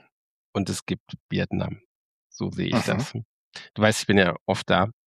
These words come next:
Speaker 1: Ein Land, das man durch Suppenschüsseln, Straßenstände und Plastikhocker versteht. Ein Land, in dem Menschen morgens um sechs Uhr eine Pho essen, mittags ein Banh Mi und auf dem Motorroller kaufen und abends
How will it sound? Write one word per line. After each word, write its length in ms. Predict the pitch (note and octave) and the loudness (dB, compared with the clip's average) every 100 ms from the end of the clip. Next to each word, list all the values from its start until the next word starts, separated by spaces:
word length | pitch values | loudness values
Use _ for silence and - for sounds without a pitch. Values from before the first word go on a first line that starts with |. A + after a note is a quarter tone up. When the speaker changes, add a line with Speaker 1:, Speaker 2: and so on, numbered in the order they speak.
| _ | _
Speaker 1:
Ein 100 | A#2 | 6
Land, 260 | A#2+ D3 F3+ | 8 8 6
das 160 | C3+ C#3 | 6 6
man 120 | A#2 | 6
durch 160 | A2 - | 6 4
Suppenschüsseln, 800 | A2 C#3 C#3+ - C3 - A#2 A#2 | 2 4 4 6 4 6 6 6
Straßenstände 920 | - G#2+ A2+ A#2+ A2 A2 G#2 G2+ G2+ | 4 4 4 4 4 6 6 8 6
und 280 | A#2 F2+ - | 4 0 0
Plastikhocker 680 | - E2 - F#2+ - - E2 | -2 -2 -2 -4 -4 -4 -4
versteht. 480 | - - - - - | -6 -10 -8 -10 -4
Ein 180 | F#2+ G2+ | 4 6
Land, 400 | A2+ E3 C4+ - - | 8 6 2 -4 -2
in 140 | A2 | 4
dem 220 | G2 G2 | 6 8
Menschen 440 | G2+ A2 A#2+ A2 G#2+ | 8 6 6 6 8
morgens 380 | A2 A#2 B2+ B2 | 8 8 6 6
um 160 | A2+ | 6
sechs 300 | G2 A2 - | 6 2 2
Uhr 140 | A2+ F#2 | 4 6
eine 180 | F#2+ G2 | 6 2
Pho 340 | - A2 A2+ | 0 0 2
essen, 420 | - - G2+ G#2 - | 2 0 -2 -4 -2
mittags 340 | - D3 C#3+ - | 2 4 4 6
ein 180 | A2+ G#2 | 6 8
Banh 240 | G#2 G#2+ | 8 8
Mi 240 | A2 C#3 B2+ | 10 10 10
und 180 | G#2 | 6
auf 140 | F2+ - | 2 0
dem 140 | G#2+ | 4
Motorroller 500 | G2+ A2 G#2+ G2 G#2 | 4 4 4 6 6
kaufen 520 | - G2+ G2 - G2 - | 4 2 4 4 2 4
und 300 | G2 F#2+ - | -2 -2 2
abends 400 | F#2 F#2+ F#2 | 4 4 2